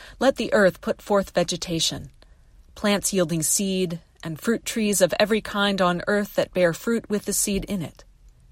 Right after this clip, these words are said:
And it was so. The earth brought forth vegetation,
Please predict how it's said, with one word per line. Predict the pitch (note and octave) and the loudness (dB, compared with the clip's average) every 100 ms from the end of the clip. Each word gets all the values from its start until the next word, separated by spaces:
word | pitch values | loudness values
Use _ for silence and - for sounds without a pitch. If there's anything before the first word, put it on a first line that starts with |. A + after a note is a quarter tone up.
| _ _ - _ - | _ _ -20 _ -2
And | A3 G3 | 0 2
it | D3+ | 0
was | D#3 - | -4 -2
so. | - G3+ D3+ D#3 - - - - - - - - - | 0 -2 -2 -8 -18 -20 -20 -20 -20 -20 -20 -20 -8
The | G3+ - | 2 6
earth | G#3 - | 6 8
brought | G3+ F#3+ - | 6 6 4
forth | G3+ G3+ | 0 2
vegetation, | G3 G3 F#3 - G3+ - - | 2 2 0 -4 -2 -2 -4